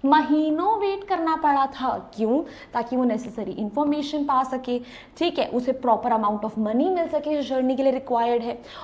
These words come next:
और वो सिर्फ आठ साल की थी तो उसके पेरेंट्स उसे अलाउ भी नहीं करने वाले थे।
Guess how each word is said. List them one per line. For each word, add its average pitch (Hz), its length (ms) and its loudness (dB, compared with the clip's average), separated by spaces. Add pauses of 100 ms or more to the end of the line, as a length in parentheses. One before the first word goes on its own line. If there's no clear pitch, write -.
और 285 60 2
वो 294 140 0
सिर्फ - 280 -6
आठ 240 280 4
साल 262 300 2
की 269 200 -2
थी 269 320 2
तो 269 100 -2
उसके 254 180 -2
पेरेंट्स 202 360 -2
उसे 220 140 -4
अलाउ 185 380 4
भी 277 140 4
नहीं 294 180 0
करने 262 300 -2
वाले 247 340 0
थे। 240 100 -6